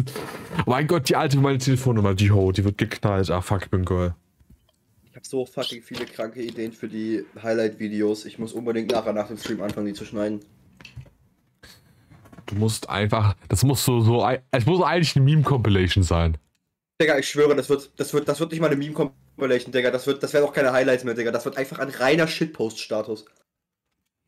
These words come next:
Speaker 2: Das wird, das wird, das wird eine Mischung sein aus Shitpost und einfach nur die ganze Zeit so, so, so irgendwelche Edits, Alter, die richtig random sind.
Speaker 1: Oh mein Gott, seine Mutter wird verbrannt.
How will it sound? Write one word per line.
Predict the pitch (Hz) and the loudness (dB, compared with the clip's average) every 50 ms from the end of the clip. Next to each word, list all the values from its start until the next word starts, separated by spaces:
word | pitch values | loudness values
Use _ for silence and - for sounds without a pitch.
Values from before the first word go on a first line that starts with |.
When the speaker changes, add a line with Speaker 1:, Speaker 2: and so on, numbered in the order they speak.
| _ _ _ _ _ _ _ _ _ _ _ _ _ _ _ _ _ - | _ _ _ _ _ _ _ _ _ _ _ _ _ _ _ _ _ -16
Speaker 2:
Das | - - - | -16 -6 -4
wird, | 147 151 147 | -2 -2 -2
das | 139 127 - | -2 0 0
wird, | 147 147 139 | 0 2 2
das | 147 147 160 | 0 0 -2
wird | 160 160 | 0 0
eine | 165 156 | 0 2
Mischung | 165 175 175 202 180 | 2 2 0 0 0
sein | 165 180 - - | 0 0 2 2
aus | 147 156 - | 0 0 0
Shitpost | - - - - 208 - - - 220 220 220 247 240 - - - - - - - - _ _ _ - - _ - | -2 -2 -2 -2 -2 -4 -4 0 2 4 4 2 0 -2 -12 -20 -20 -20 -20 -20 -20 _ _ _ -20 -20 _ -10
und | 143 156 | -4 -2
einfach | 160 180 185 190 | 0 2 4 4
nur | 190 180 | 4 2
die | 175 170 | 2 2
ganze | 175 185 185 190 - | 2 2 2 2 2
Zeit | 202 190 185 175 - | 2 2 2 2 0
so, | - 180 175 170 170 | 0 2 2 2 2
so, | 170 170 165 | 0 -2 -2
so | 160 165 165 165 | 0 0 2 2
irgendwelche | 170 165 165 165 160 160 180 165 - | 2 2 2 0 0 0 0 0 2
Edits, | 151 165 165 156 147 147 - | 2 2 2 2 0 0 -2
Alter, | 110 120 120 123 | -2 0 0 0
die | 123 135 | 0 -2
richtig | 135 156 156 156 151 135 | -6 -8 -10 -10 -6 -2
random | 127 135 135 135 127 127 127 123 117 | 0 0 0 0 0 0 -2 -2 -4
sind. | 110 107 104 101 101 - _ _ _ _ _ _ _ _ _ _ _ _ _ _ _ _ _ _ - - - - - | -6 -10 -10 -10 -12 -18 _ _ _ _ _ _ _ _ _ _ _ _ _ _ _ _ _ _ -18 -18 -10 -4 -2
Speaker 1:
Oh | 123 | 0
mein | 127 127 135 135 131 | 2 2 2 2 2
Gott, | - 139 123 113 | 2 2 0 0
seine | - - 117 110 110 107 | 0 2 2 4 4 4
Mutter | 113 113 110 107 95 95 | 4 2 2 2 2 2
wird | 104 104 - | 2 2 2
verbrannt. | - 107 101 - 107 98 101 98 98 92 87 82 - - - _ | 2 0 2 2 2 2 2 2 2 2 0 0 -2 -6 -8 _